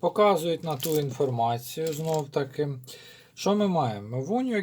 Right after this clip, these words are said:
Гебо, Беркана і Кано перевернута. Ну, кінець зразу. Кано. Ну, обман. Якась дезінформація, знаєте, ілюзія. Ну, тобто, щось не те, не те, що не, не відповідає дійсності.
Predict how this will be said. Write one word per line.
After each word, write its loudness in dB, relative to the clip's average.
Гебо, 0
Беркана 0
і -8
Кано -4
перевернута. -2
Ну, 0
кінець 0
зразу. 0
Кано. 4
Ну, 4
обман. 2
Якась 4
дезінформація, 2
знаєте, 0
ілюзія. -2
Ну, -2
тобто, 4
щось 8
не 2
те, 2
не -4
те, 2
що -6
не, -4
не -2
відповідає 2
дійсності. -8